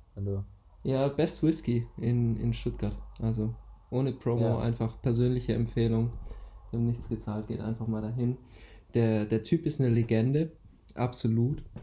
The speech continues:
Speaker 2: für mich persönlich. Ähm, der ist,
Speaker 1: <laughs>
Speaker 2: der ist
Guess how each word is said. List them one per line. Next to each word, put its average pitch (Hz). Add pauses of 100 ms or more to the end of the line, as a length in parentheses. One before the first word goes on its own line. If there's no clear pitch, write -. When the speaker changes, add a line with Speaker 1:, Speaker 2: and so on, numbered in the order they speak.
(140)
Speaker 2:
für -
mich 113
persönlich. 113 (600)
Ähm, 117
der 117
ist, 139
Speaker 1:
<laughs> -
Speaker 2:
der 127
ist -